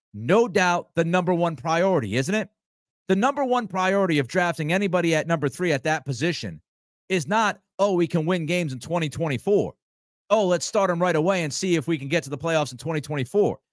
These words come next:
The very reason you're drafting that guy at three is because you think he can be the future franchise.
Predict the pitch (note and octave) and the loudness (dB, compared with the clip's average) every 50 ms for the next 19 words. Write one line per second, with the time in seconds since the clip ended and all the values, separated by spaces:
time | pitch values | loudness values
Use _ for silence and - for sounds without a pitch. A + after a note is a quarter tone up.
0 | _ _ _ _ _ _ _ _ _ _ _ _ _ _ _ _ _ _ _ _ | _ _ _ _ _ _ _ _ _ _ _ _ _ _ _ _ _ _ _ _
1 | _ _ - F3 C#3 A#2 G#3 A#3 A#3+ G3+ A3 G3 A3+ A3 D#3+ F3 F3+ F3 E3+ D#3 | _ _ -4 -2 0 2 2 2 2 2 0 0 -2 -2 -2 -2 -2 -2 -2 -2
2 | A2 F#2+ B2+ E3 F3 F#3+ F#3+ - G3 F3+ F3+ F3 D3+ D3 E3 E3 E3 D#3+ - D3+ | -4 -2 -2 0 0 0 -2 -4 -4 -4 -2 -2 -2 -2 -2 -2 -2 -2 -2 -2
3 | C#3+ C3+ - - E3+ G3 F3+ D#3 C3+ A#2+ A2+ D3 C#3+ D#3+ D3+ B2+ G#2+ A#2 F#3 A3+ | -2 -4 -4 -2 0 2 2 2 2 0 -2 -2 0 0 0 0 0 -2 -4 -4
4 | F#3+ - G3+ G3 - - F3 - E3+ D#3 E3+ C#3+ C#3 - F3 F#3+ F#3+ - F3 - | -2 -2 -2 -2 0 -2 -2 -2 0 0 0 0 0 -2 -2 -2 -2 -2 -4 -4
5 | - F3 F3 F3 D#3+ - C#3 G#2+ E2+ - - _ | -2 0 0 0 0 0 -2 -2 -4 -4 -10 _